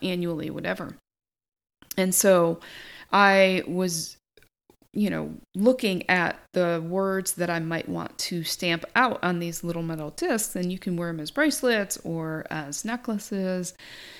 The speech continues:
And, um, so I had done some work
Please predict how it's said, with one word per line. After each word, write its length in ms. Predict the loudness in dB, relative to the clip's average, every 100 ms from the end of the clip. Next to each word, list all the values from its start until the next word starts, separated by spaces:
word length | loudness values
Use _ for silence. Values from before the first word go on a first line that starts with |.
| -20 -20 -20 -12 0
And, 600 | 2 4 4 4 0 -2 -2
um, 520 | 0 0 0 -4 -8
so 200 | 0 2
I 40 | 4
had 160 | 4
done 240 | 6 4 4
some 220 | 0 0
work 480 | 2 2 0 -4